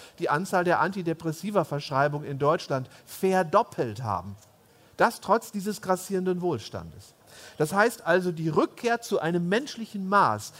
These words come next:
der Inanspruchnahme industriegemachter Waren ist ein Befreiungsschlag und keine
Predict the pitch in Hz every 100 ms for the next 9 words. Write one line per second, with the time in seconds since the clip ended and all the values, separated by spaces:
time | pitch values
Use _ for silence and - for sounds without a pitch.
0 | - - 165 170 180 254 277 - 170 135
1 | 135 123 139 214 - - 165 170 170 -
2 | 220 214 196 185 - 175 160 175 165 131
3 | 127 - - - 226 - - 175 180 180
4 | - 214 311 247 - - 117 98 92 -
5 | _ _ _ 156 165 - 180 196 190